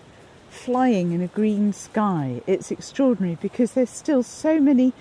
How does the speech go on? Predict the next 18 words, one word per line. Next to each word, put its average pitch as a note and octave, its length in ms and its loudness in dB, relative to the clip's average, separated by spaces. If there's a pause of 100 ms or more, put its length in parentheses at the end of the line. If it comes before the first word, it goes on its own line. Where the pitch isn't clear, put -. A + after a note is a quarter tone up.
(280)
leaves B3+ 400 0
on G#3 140 0
the F#3 60 -2
trees. E3+ 540 0 (160)
Very, G3+ 400 -2 (240)
very A3+ 420 0
good. D3 400 0 (680)
Good D4 260 0 (160)
boy G#3 280 4
to - 140 -12
come - 420 -10
back. - 120 -10
Do - 460 -10
you - 20 2
want - 100 -8
to - 60 -18
say D4 180 0
hello C#4 400 4